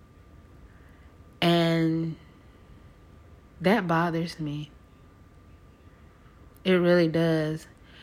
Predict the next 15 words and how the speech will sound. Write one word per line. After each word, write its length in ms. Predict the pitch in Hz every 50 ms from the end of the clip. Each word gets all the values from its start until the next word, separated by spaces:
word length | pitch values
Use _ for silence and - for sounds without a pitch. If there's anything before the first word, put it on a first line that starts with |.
| - - - -
And 220 | 180 175 170 170
maybe 680 | 170 175 180 185 180 190 185 180 180 175 170 180 185 170 - - - - - - - - - - - - - - - - - - - - - - - -
it's 240 | 202 196 196 -
me. 460 | 196 196 196 208 247 254 208 170 160 160 - - - - - - - _ - -
Maybe 320 | 180 185 220 220 240 214
he's, 540 | 202 226 226 226 226 220 208 202 - - - - - - - - - - - - - - - -
you 160 | 202 220 208
know, 440 | 202 190 175 170 160 165 170 175 180 175 - - - - - - - - - - - - - - -
still 400 | - - - - 208 202 202 196
that 220 | 190 202 190 180
amazing 540 | 175 165 170 170 170 180 180 175 180 170 170
guy, 260 | 180 180 185 185 180
and 180 | 170 160 156 165
maybe 360 | 175 185 180 180 180 175 170
it's, 200 | 165 170 -